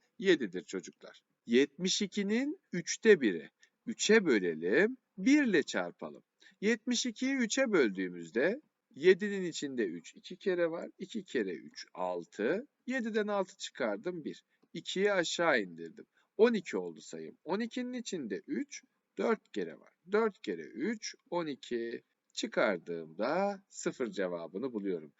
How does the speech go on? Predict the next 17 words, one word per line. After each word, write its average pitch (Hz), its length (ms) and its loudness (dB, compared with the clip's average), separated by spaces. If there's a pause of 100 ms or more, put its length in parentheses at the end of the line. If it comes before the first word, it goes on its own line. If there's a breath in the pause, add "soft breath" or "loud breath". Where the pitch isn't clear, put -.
(220 soft breath)
Demek 190 380 0
ki 95 80 -12
yetmiş 147 480 -2
ikiyi 101 340 -6
üçe 165 360 -2
böldüğümde 90 580 -4
yirmi 156 400 0
dört 156 240 2
cevabını 87 600 -2
buluyorum. 78 340 -16 (320 soft breath)
Bu 240 80 -2
yirmi 247 300 2
dördü 165 380 2
bir 247 180 4
ile 147 160 2
çarparsam 110 840 -4 (120)
yine 175 460 -2